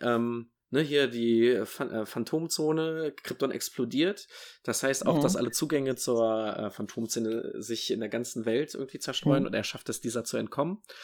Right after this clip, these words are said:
Speaker 1: Und ist halt einfach mega sauer auf natürlich das Haus L, weil, ähm,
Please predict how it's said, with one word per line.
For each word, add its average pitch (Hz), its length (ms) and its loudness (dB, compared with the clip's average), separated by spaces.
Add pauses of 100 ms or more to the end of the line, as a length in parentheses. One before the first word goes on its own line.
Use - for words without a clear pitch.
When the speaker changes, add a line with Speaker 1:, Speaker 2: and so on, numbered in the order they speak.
(460)
Speaker 1:
Und 120 320 2
ist - 160 0
halt 127 100 0
einfach 123 180 0
mega 135 400 2
sauer 113 460 0
auf - 420 0
natürlich - 340 -4
das - 220 -2
Haus 107 200 2
L, 98 360 2
weil, 95 420 0
ähm, 95 600 -6